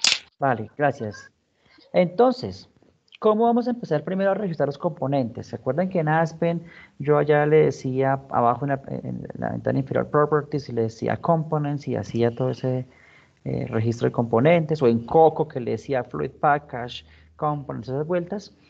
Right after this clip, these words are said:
Acá pues es algo similar. Entonces me voy a ir, por favor, Catherine, a Task, arriba en la opción de eso, y le vamos a colocar Pure Components.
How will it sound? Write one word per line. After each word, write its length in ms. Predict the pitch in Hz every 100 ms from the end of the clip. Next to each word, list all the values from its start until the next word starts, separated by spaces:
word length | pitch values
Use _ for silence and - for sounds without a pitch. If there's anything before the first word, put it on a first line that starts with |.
| - -
Acá 360 | 156 160 160 156
pues 200 | 156 147
es 140 | -
algo 420 | 151 160 165 160
similar. 640 | 156 - 190 208 254 - - _ - - _
Entonces 200 | _ 160
me 120 | 151 135
voy 140 | 139
a 60 | 185
ir, 100 | 190
por 120 | 220
favor, 360 | - 156 151 151
Catherine, 500 | 175 165 170 175 170
a 260 | 147 139 - -
Task, 480 | 156 196 - - - _ _ _ _ _
arriba 360 | 143 120 117 117
en 60 | 123
la 160 | 131
opción 280 | 135 - 151
de 100 | 160 175
eso, 420 | 147 135 135 247 - - - - _
y 140 | 254
le 60 | 247
vamos 140 | 208
a 60 | 214
colocar 520 | 214 185 170 156 151
Pure 440 | - - 180 180 -
Components. 840 | 240 220 165 127 90 78 - -